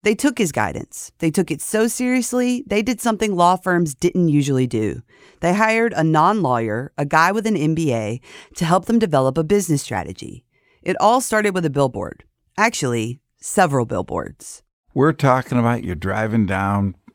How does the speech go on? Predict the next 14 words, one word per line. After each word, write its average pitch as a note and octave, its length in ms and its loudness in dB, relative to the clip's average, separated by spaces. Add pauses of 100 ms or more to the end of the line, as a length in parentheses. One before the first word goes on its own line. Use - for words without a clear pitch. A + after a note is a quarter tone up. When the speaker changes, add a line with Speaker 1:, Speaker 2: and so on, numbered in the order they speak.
(380)
Speaker 2:
God G#2+ 320 -2
knows G#2+ 300 -2
what G2+ 240 -4
street, - 600 -4 (360)
turn C3 280 4
the B2+ 80 4
corner, A#2 640 2
and F2 260 -2
there G2+ 260 -2
on G#2 180 0
the F2+ 60 -2
side G#2 400 -2
of G2 80 -4
that G2+ 240 -4